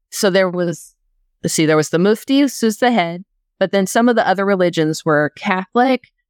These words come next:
Ugandan Orthodox, which is kind of like Greek Orthodox, but the Ugandan version, right? As far as the heritage, how it goes. Seventh-day Adventist, Pentecostal, Baptist, like,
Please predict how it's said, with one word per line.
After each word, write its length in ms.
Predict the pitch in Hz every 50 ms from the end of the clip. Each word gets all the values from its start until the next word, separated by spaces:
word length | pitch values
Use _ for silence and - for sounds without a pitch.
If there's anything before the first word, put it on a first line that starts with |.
| _ _
Ugandan 600 | 180 185 170 185 180 185 190 196 196 202 202 196 -
Orthodox, 680 | 175 190 196 - - 208 214 226 - - - - - -
which 140 | 208 -
is 140 | 196 180 -
kind 220 | - - - 269 285
of 80 | 254
like 160 | 269 247 208
Greek 260 | - - 226 240 - -
Orthodox, 560 | 247 247 233 - 240 262 254 285 - - -
but 140 | - 208 -
the 160 | 185 185 175
Ugandan 380 | 185 185 196 208 214 214 220
version, 440 | 208 226 220 233 - - 254 262 254 247 240 -
right? 260 | 220 233 254 247 - -
As 160 | 180 - -
far 220 | - 180 180 180
as 200 | 180 175 - - _ _ _
the 100 | - 175
heritage, 380 | 170 180 180 180 190 190 185 -
how 100 | 202 175
it 60 | 175
goes. 320 | - 202 214 220 - - _ _ _ _ _ _ _
Seventh-day 560 | - - 220 220 220 233 214 - 226 220 175
Adventist, 800 | - 175 196 208 214 208 226 220 220 220 214 214 214 214 - - _
Pentecostal, 1160 | - 220 226 233 214 - - 196 214 220 214 - - - - 220 220 220 214 214 214 220 220 - _ _ _ _ _ _
Baptist, 800 | - 190 202 208 220 214 - - - 240 208 214 214 208 - -
like, 300 | 202 190 185 - - _